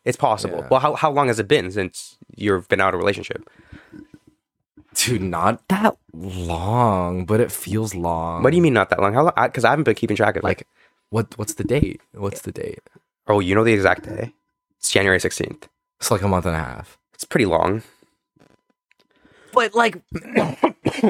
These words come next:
Speaker 2: okay, so what's long? Because I was in the relationship for a year and a half.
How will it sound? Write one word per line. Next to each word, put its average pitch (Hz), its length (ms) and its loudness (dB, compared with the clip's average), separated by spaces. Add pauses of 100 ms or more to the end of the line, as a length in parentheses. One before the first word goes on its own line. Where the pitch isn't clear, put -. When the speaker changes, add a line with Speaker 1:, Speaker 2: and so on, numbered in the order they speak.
(800)
Speaker 2:
okay, 185 300 0
so 202 160 0
what's 185 320 0
long? 170 560 2
Because 151 300 -2
I 147 100 4
was 151 180 0
in 185 100 -2
the 190 100 -2
relationship 131 540 0
for 110 180 -10
a 98 40 -6
year 120 280 -6
and 104 100 -4
a 92 40 -8
half. 98 500 -6